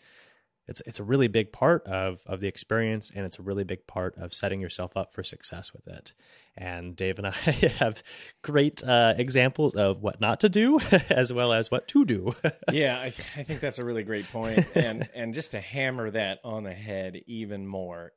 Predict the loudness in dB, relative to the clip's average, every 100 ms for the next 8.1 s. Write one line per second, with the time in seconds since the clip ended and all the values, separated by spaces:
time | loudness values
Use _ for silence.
0 | -12 -10 -8 -10 -12 -14 -14 -12 -10 -10
1 | -10 -10 -10 -10 -10 -12 -16 -14 -16 -10
2 | -12 -10 -16 -14 -14 -14 -16 -18 -20 -20
3 | _ -14 -10 -12 -12 -20 -20 -20 -20 _
4 | _ 0 0 _ _ -4 -2 -4 -10 -8
5 | -10 -6 -2 0 0 -4 -8 -4 -2 -2
6 | -2 -4 -12 _ _ -2 0 0 -2 -4
7 | -6 -6 -4 -4 -4 -4 -4 -6 -4 -6
8 | -8